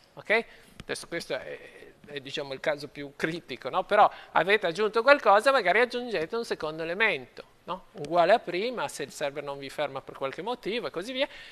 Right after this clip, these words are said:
Quindi potenzialmente create un problema. Se voi avete usato una get, una qualsiasi get, il browser dirà: "Vabbè, eh, legge,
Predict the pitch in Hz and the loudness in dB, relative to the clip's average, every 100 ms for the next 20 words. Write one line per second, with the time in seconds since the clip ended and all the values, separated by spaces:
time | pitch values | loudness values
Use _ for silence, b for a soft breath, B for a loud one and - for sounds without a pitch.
0 | B - 214 151 247 262 262 - 294 220 | B -4 -4 0 0 2 2 4 6 6
1 | 226 269 226 180 - 165 165 147 123 - | 2 0 6 6 4 -2 -6 -4 -4 0
2 | 240 208 196 - 233 160 190 220 185 156 | 8 10 10 4 0 0 -2 -2 -4 -2
3 | 160 127 - - 139 165 - 165 190 175 | -2 -2 -8 -10 -10 -10 -14 -14 -6 -4
4 | 170 220 - - 143 110 - - - 190 | -4 -6 -8 -8 -4 -4 -6 -12 -10 -8
5 | 220 190 - 208 208 262 311 294 B B | -8 -10 4 8 8 6 2 0 B B
6 | B - 165 165 220 156 - 156 139 139 | B -12 -10 -2 0 0 -4 -6 -6 -2
7 | 170 156 143 208 262 | -2 -2 0 2 2